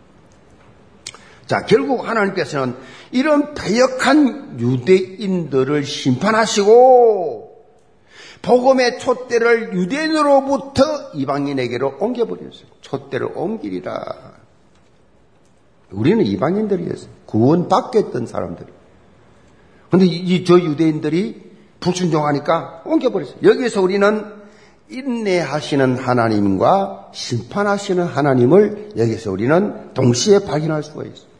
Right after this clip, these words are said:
하나님께서는 범죄한 인간에게 오래 참고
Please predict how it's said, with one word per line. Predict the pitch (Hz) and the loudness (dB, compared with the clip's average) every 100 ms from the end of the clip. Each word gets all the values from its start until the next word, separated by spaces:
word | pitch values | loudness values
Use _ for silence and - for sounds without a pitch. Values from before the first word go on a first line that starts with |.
| _ _ _ _ - - - - | _ _ _ _ -20 -18 -16 -4
하나님께서는 | - 220 226 220 220 214 214 226 226 - - | 2 4 4 2 0 0 0 0 -2 -10 -8
범죄한 | 156 175 185 220 220 | -2 0 2 2 0
인간에게 | 220 226 226 220 226 | -4 -2 0 0 0
오래 | 220 226 226 | 0 0 0
참고 | 220 226 226 220 - | 0 0 2 2 0